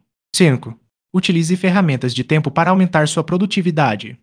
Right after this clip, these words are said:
Ferramentas digitais para aumentar a eficiência no trabalho remoto. Aplicativos para teletrabalho que facilitam sua rotina quando você está trabalhando de casa. Ter as ferramentas certas pode fazer toda a diferença.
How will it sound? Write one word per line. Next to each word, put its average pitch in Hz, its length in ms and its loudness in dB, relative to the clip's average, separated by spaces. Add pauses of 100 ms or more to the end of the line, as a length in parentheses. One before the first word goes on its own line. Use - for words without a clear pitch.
(300)
Ferramentas 156 520 -2
digitais 170 580 -2
para 190 220 -2
aumentar 185 420 0
a 175 60 0
eficiência 175 800 -4
no 113 100 -6
trabalho 139 460 -2
remoto. 175 400 -2
Aplicativos 175 640 -4
para 170 260 -2
teletrabalho 165 720 -2
que - 140 -4
facilitam 190 640 -2
sua 208 220 -4
rotina 190 400 -2
quando 175 340 -2
você 160 220 -2
está 151 240 -2
trabalhando 160 540 -2
de 135 100 -6
casa. 147 460 -2 (200)
Ter 185 140 -2
as 196 140 -4
ferramentas 170 560 -2
certas 185 440 -4
pode 196 320 -2
fazer 170 440 0
toda 190 200 0
a 175 40 0
diferença. 143 800 -4